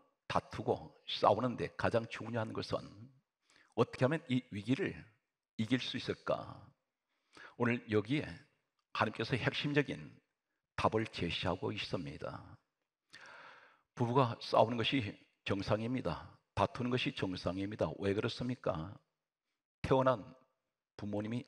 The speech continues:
다릅니다. 자란 환경이 다릅니다. 최소한 이십 대에 부부가 만나서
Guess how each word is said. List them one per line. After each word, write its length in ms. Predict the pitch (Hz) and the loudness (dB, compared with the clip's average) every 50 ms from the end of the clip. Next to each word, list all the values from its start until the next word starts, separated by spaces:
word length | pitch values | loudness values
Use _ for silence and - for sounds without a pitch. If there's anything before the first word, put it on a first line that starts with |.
| _ | _
다릅니다. 840 | - - 71 76 87 101 101 - - - - - - - - - - _ _ _ _ _ _ _ _ _ _ _ _ _ _ _ _ _ _ _ _ _ _ | -6 -4 -4 -4 -4 -6 -6 -8 -8 -8 -8 -10 -10 -14 -18 -20 -20 _ _ _ _ _ _ _ _ _ _ _ _ _ _ _ _ _ _ _ _ _ _
자란 340 | - - 113 101 113 120 110 | 0 2 4 4 4 2 2
환경이 500 | 85 - - - 117 113 117 117 139 156 | -2 -4 -4 -4 -2 -2 -2 -2 -2 -2
다릅니다. 520 | - - 90 87 80 82 82 - 87 78 - - | 0 -2 -2 -2 -2 -6 -6 -4 -4 -6 -2 2
최소한 540 | - 131 120 - - 147 147 135 110 98 - - | 4 4 4 6 6 6 6 6 2 -4 -8 -6
이십 340 | 120 117 113 - 147 - - | -2 0 0 0 0 0 4
대에 380 | - 165 170 123 92 87 85 - - - _ _ _ _ _ _ _ _ _ _ | 6 6 6 6 4 0 -4 -8 -14 -20 _ _ _ _ _ _ _ _ _ _
부부가 280 | 110 104 98 107 110 | -8 -2 4 6 6
만나서 680 | 107 110 104 101 107 110 107 - - 135 123 127 - | 6 6 4 4 4 4 2 4 4 4 2 2 0